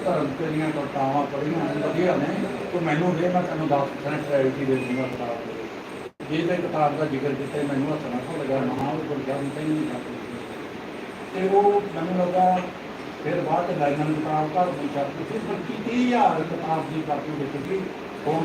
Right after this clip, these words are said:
ਤਾਂ ਸਾਰੇ ਮੈਨੂੰ ਲੱਗਦਾ ਸਾਲ ਦੇ ਵਿੱਚ ਸਾਰੀਆਂ ਕਿਤਾਬਾਂ ਦੇ ਸ਼ਹਿਰ ਦੇ ਦਸ ਹਜ਼ਾਰ ਵਿਕ ਜਾਣ ਤਾਂ ਬਹੁਤ ਹੁੰਦੀਆਂ। ਉਦੋਂ ਲੋਕ ਪੜ੍ਹਦੇ ਵੀ ਬਹੁਤ ਹੁੰਦੇ।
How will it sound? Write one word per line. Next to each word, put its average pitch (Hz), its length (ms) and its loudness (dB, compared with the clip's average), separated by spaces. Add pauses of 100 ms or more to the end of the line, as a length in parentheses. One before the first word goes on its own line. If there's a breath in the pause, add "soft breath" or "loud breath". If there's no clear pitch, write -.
(140)
ਤਾਂ 180 240 6 (460)
ਸਾਰੇ 202 200 2
ਮੈਨੂੰ 185 280 0
ਲੱਗਦਾ 165 220 0
ਸਾਲ 143 600 2
ਦੇ 160 80 0
ਵਿੱਚ 147 400 0 (680)
ਸਾਰੀਆਂ 240 380 6
ਕਿਤਾਬਾਂ 180 400 2
ਦੇ 175 160 0
ਸ਼ਹਿਰ 151 240 2
ਦੇ 156 260 2 (200)
ਦਸ 143 260 0
ਹਜ਼ਾਰ 175 220 0
ਵਿਕ 135 200 -2
ਜਾਣ 139 220 0
ਤਾਂ 135 140 -2
ਬਹੁਤ 135 220 -2
ਹੁੰਦੀਆਂ। 123 480 -4 (560)
ਉਦੋਂ 214 140 2
ਲੋਕ 208 340 2
ਪੜ੍ਹਦੇ 214 240 2
ਵੀ 240 80 2
ਬਹੁਤ - 320 0
ਹੁੰਦੇ। - 300 -4